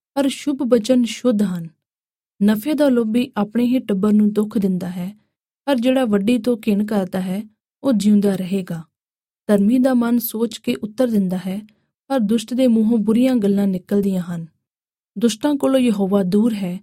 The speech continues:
ਪਰ ਉਹ ਧਰਮੀਆਂ ਦੀ ਪ੍ਰਾਰਥਨਾ ਸੁਣਦਾ ਹੈ। ਅੱਖਾਂ ਦਾ ਚਾਨਣ ਦਿਲ ਨੂੰ ਖੁਸ਼ ਕਰਦਾ ਹੈ ਅਤੇ ਚੰਗੀ ਖਬਰ ਹੱਡੀਆਂ ਨੂੰ ਪੁਸ਼ਟ ਕਰਦੀ ਹੈ।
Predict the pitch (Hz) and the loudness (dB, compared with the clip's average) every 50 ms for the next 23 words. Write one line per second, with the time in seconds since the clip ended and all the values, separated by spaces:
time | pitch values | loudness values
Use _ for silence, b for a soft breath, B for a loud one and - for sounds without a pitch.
0 | _ _ _ _ _ _ _ _ _ _ _ _ _ - 226 226 - 247 254 247 | _ _ _ _ _ _ _ _ _ _ _ _ _ -4 -2 0 2 2 0 0
1 | - - 247 233 220 220 233 262 277 285 277 269 285 277 - 220 214 208 208 214 | 2 0 2 2 4 2 2 2 2 2 2 0 -2 -2 -2 -2 -2 -2 -2 -2
2 | - 214 220 214 214 - 202 196 190 185 180 202 202 196 190 175 180 - _ _ | -4 -4 -4 -4 -6 -8 -10 -10 -10 -6 -6 -6 -6 -6 -8 -12 -16 -18 _ _
3 | _ _ _ _ _ _ _ - 220 208 - - 277 277 277 285 285 269 - - | _ _ _ _ _ _ _ -12 -12 -12 -8 -4 0 0 2 2 2 0 0 0
4 | 226 226 226 226 226 226 214 202 208 220 226 226 226 226 220 220 - - 262 254 | 0 2 2 2 2 2 4 4 4 4 4 4 4 2 2 0 0 0 0 0
5 | - - 208 196 185 180 190 190 185 185 180 190 208 - _ _ _ _ _ _ | -2 -2 -2 -2 -2 -2 -4 -4 -4 -4 -6 -8 -8 -12 _ _ _ _ _ _
6 | _ - 208 208 233 220 214 - - 233 240 240 277 262 262 - 247 226 247 247 | _ -6 -2 0 0 0 0 0 0 0 2 2 0 0 -2 -2 0 2 2 2
7 | 220 214 208 190 202 202 202 202 202 208 208 - 233 220 220 - - - - - | 2 2 0 2 2 2 2 2 2 0 0 -2 -4 -4 -4 -8 -10 -10 -10 -8
8 | 180 - 196 208 202 202 175 170 | -4 -2 0 0 0 0 -4 -8